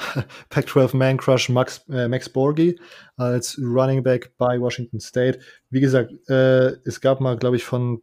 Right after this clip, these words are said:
Pro Football Focus einen Artikel darüber, wie ähnlich sich diese, ähm, Offensiv-, Offensive Schemes von, ähm, Leach und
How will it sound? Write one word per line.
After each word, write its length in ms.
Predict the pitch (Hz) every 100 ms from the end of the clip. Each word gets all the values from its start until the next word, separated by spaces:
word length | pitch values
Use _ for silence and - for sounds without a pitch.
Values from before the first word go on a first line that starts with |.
| _ _
Pro 420 | - 131 127 131
Football 760 | 120 - - 143 - 135 131 131
Focus 960 | 127 - - 139 160 - 170 170 - 143
einen 440 | 131 127 127 131
Artikel 360 | 123 131 135 123
darüber, 320 | 123 120 113
wie 240 | 123 131
ähnlich 360 | 127 127 127 117
sich 220 | 123 -
diese, 520 | 131 120 120 117 110 - - - - -
ähm, 600 | 107 107 104 104 104 - 156 135 123
Offensiv-, 720 | 127 123 131 120 127 - - -
Offensive 420 | 135 139 131 123
Schemes 400 | - 139 131 120
von, 520 | - 127 120 120 113 -
ähm, 400 | 110 107 113 123
Leach 440 | 117 123 127 - -
und 500 | 120 117 110 -